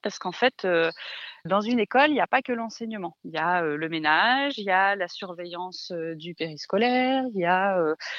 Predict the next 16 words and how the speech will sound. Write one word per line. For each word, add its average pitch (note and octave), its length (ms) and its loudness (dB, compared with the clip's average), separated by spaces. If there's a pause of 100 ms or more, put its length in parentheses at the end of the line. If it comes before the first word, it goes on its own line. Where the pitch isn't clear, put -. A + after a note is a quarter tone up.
tout - 100 -10
ce - 80 -8
qui F3+ 120 -4
va E3+ 80 6
être E3+ 260 0
l'organisation E3+ 640 -2
des D#3 100 0
sorties, E3+ 480 -6
plus - 380 -2
leur F3 160 2
accompagnement. B3+ 840 4
Enfin, A#3+ 220 -6
il F#3+ 80 -6
y F3+ 40 2
a F3+ 40 2
vraiment G#3+ 340 -4